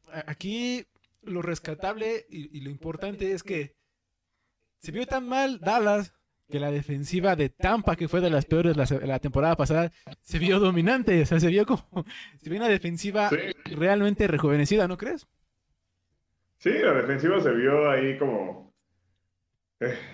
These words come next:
Speaker 2: tremendamente sólida. Eh, no, no esperaba ver algo así, pero creo que depende mucho más de lo que dejó de hacer Dallas. Dallas, o sea,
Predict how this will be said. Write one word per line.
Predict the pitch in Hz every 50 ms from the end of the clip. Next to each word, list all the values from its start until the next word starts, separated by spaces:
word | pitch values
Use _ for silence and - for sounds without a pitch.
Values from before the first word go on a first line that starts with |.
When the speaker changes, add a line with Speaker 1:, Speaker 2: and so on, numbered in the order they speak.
| - -
Speaker 2:
tremendamente | 123 120 127 139 143 139 131 131 131 127 113
sólida. | - 127 135 143 147 143 139 156 - 392 381 113 110
Eh, | 110 107 104 104 104 107
no, | 110 120 131 131 135
no | 135 127 131 139
esperaba | 139 135 - 139 127 123 127 147 180 156 131
ver | 131 127 127 123
algo | 123 123 120 123
así, | 120 - 160 175 196 208 -
pero | 160 139 127 123 117 120 -
creo | - 175 196 202
que | - 254 226 -
depende | 175 165 - 180 190 190 196 190
mucho | 190 180 170 175 196 208 196 185 160
más | 151 151 160 156
de | 160 139
lo | 127 117 -
que | 127
dejó | 120 117 127 135 135
de | - -
hacer | - 123 120 113
Dallas. | 117 113 113 101 98 98 98
Dallas, | 110 120 135 143 131 123 110 104 - - -
o | 107 104 98
sea, | 104 101 104 104 101 101 98 98 98 98 98